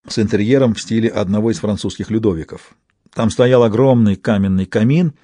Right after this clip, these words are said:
декорированный бронзовым бюстом и снабженный кочергой и щипцами из кованого железа.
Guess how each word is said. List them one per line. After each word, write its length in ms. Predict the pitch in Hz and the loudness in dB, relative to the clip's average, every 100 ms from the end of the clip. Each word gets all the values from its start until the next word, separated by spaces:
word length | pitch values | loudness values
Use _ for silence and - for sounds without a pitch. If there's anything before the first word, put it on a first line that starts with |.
| _ _ _ - _ _ - | _ _ _ -20 _ _ -8
декорированный 720 | 98 127 131 120 117 117 110 | -2 2 4 4 4 4 4
бронзовым 580 | 101 127 117 98 107 104 | 4 4 2 2 0 0
бюстом 540 | 123 175 - 110 117 _ | 0 -2 0 0 0 _
и 120 | - | -12
снабженный 560 | 104 113 101 120 107 101 | -4 -2 0 2 2 0
кочергой 500 | - 95 113 104 113 | -4 -6 -4 0 -2
и 20 | |
щипцами 540 | - 98 - 131 127 117 | -2 -8 -4 -2 0 -2
из 180 | 110 | -4
кованого 380 | - 120 107 101 | -4 -2 0 -2
железа. 460 | 98 113 110 92 | -2 0 0 -2